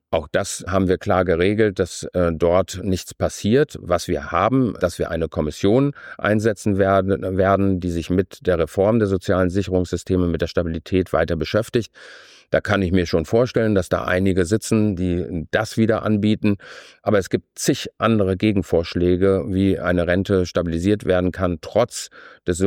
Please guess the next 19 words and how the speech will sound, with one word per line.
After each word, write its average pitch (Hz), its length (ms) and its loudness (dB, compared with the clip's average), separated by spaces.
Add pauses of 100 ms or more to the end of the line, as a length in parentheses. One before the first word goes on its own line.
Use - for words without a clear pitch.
der 101 160 4
sogenannten 90 520 0
Babyboomer, 95 720 2
Boomer. 95 400 2 (380)
Und 87 400 0
insofern 90 580 0
bin 87 120 0
ich 87 140 -2
mir 85 140 2
sehr 87 220 2
sicher, 87 260 0
dass 82 160 -2
wir 82 80 2
da 80 100 2
auch - 100 -2
zu 78 140 -6
guten 82 180 -2
Ergebnissen 80 520 -2
kommen, 85 340 0